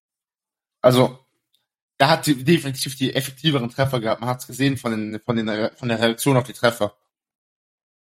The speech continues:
Gamrot hat da nichts Richtiges gelandet. Und es wird ja nach Damage bewertet, also weiß ich nicht, warum Takedown so viel zählen soll.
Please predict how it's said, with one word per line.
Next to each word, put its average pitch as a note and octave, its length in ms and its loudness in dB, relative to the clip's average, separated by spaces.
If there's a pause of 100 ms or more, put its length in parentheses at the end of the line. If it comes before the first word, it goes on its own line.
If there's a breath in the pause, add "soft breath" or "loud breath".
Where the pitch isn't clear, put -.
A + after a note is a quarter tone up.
(120)
Gamrot C3+ 320 2
hat C3 100 0
da C3 80 6
nichts C3 240 -2
Richtiges - 340 -6
gelandet. A2+ 460 -2 (2250)
Und C3+ 240 0
es C3 140 -2
wird C3+ 80 -4
ja C#3 80 6
nach B2+ 140 4
Damage E3 320 2
bewertet, D#3 420 4
also B2+ 220 2
weiß B2+ 160 2
ich C#3 60 -16
nicht, D3 140 -12
warum B2 160 -4
Takedown C#3+ 380 -4
so B2+ 80 -10
viel A#2+ 160 -12
zählen C3+ 220 -2
soll. G#2 180 -4